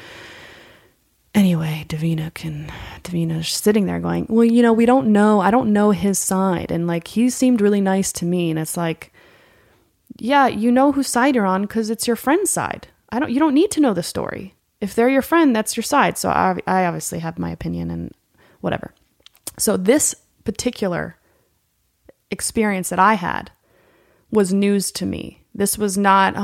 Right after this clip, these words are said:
I should have seen it coming. And if only, you know, we communicated better," or, "Man, you know, we, we really didn't see each other a lot." And,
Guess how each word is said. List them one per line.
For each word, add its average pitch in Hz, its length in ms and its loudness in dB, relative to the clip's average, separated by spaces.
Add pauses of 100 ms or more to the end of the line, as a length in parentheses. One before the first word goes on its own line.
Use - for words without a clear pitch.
(120)
I 208 100 2
should 208 220 -4
have 202 80 -4
seen 208 200 -4
it 202 120 -4
coming. 196 600 0
And 175 80 -2
if 170 160 -6
only, 202 320 0
you 202 140 0
know, 190 180 0
we 185 140 -2
communicated 190 800 -2
better," 185 420 0
or, 170 300 -4 (560)
"Man, 214 320 2
you 208 80 2
know, 208 140 2
we, 208 240 0
we 226 160 0
really 262 240 2
didn't 220 160 0
see - 220 -6
each 208 180 -4
other 208 200 2
a 202 80 2
lot." 202 480 2
And, 175 320 -4